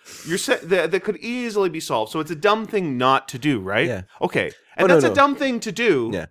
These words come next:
Speaker 1: twenty years ago. That's a dumb thing to do twenty years ago. Twenty years ago, just set it up. But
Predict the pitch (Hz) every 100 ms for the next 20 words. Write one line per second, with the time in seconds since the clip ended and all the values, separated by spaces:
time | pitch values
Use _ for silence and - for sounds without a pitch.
0 | _ _ - 269 269 277 175 95 - _
1 | _ 233 311 294 269 269 240 202 233 202
2 | 202 - 190 - 214 214 214 202 196 -
3 | - 175 202 160 165 - _ - - _
4 | 190 170